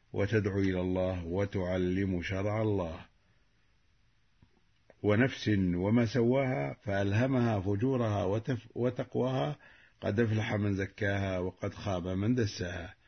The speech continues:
وتحسن إلى الناس وتصلح ذات بينهم، لا خير في كثير من نجواهم إلا من أمر بصدقة أو معروف أو إصلاح بين الناس،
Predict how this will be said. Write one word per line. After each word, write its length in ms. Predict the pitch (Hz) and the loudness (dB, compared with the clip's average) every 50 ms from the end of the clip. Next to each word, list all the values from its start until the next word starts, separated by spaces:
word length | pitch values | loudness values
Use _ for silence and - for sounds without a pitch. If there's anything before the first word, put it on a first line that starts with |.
| _ _ _ _ _ _ _ _ _ _ _ _ _ _ _ _ _ - | _ _ _ _ _ _ _ _ _ _ _ _ _ _ _ _ _ -2
وتحسن 640 | 104 104 107 - 160 156 151 - - - 135 127 | 0 0 2 2 2 0 0 0 0 2 2 2
إلى 260 | - 117 120 117 113 | 4 4 4 4 4
الناس 560 | 107 101 101 113 120 123 117 98 90 82 - | 2 2 2 2 2 2 0 0 -2 -4 -6
وتصلح 580 | 95 92 - - 147 131 110 131 131 120 110 113 | -6 -6 -2 -2 -2 -2 0 0 -2 -2 -2 -2
ذات 360 | 104 98 107 127 147 - 156 | -2 0 0 0 0 0 0
بينهم، 720 | 131 113 113 104 95 90 92 90 90 87 85 85 82 82 - _ _ _ _ _ _ _ _ _ _ _ _ _ _ _ - | 0 0 0 0 0 0 0 0 0 -2 -2 -4 -4 -6 -10 _ _ _ _ _ _ _ _ _ _ _ _ _ _ _ -6
لا 160 | 101 98 98 98 | -2 -2 0 0
خير 360 | - - 117 117 104 104 95 | 0 2 2 2 2 2 0
في 100 | 92 98 | 0 -2
كثير 580 | - - 110 101 104 123 147 151 151 143 135 | 0 0 0 0 2 2 2 2 2 2 2
من 240 | 127 123 120 117 113 | 2 4 4 4 4
نجواهم 580 | 107 104 101 95 107 113 117 113 110 110 107 98 | 4 2 2 2 2 2 2 2 2 2 2 0
إلا 220 | 95 95 98 98 | 0 0 0 0
من 180 | 95 98 98 107 | 0 0 0 0
أمر 320 | 123 143 143 139 123 117 | 0 -2 -2 -2 -2 -2
بصدقة 800 | 104 101 101 - - 110 107 104 101 - 107 104 - - 98 95 | -2 -2 -4 -2 -2 0 0 0 -2 -2 -4 -4 -4 -4 -4 -2
أو 80 | 95 | -2
معروف 420 | 95 95 92 101 104 104 104 92 101 | -2 -2 -2 -2 0 -2 -2 -2 -2
أو 200 | 95 95 92 95 | -4 -2 -4 -4
إصلاح 420 | 98 - - 117 131 143 139 143 | -6 -6 -2 -2 -2 0 0 0
بين 300 | 127 120 110 110 107 101 | 0 2 2 2 2 2
الناس، 360 | 98 98 92 92 90 95 - | 0 0 0 -2 -2 -6 -8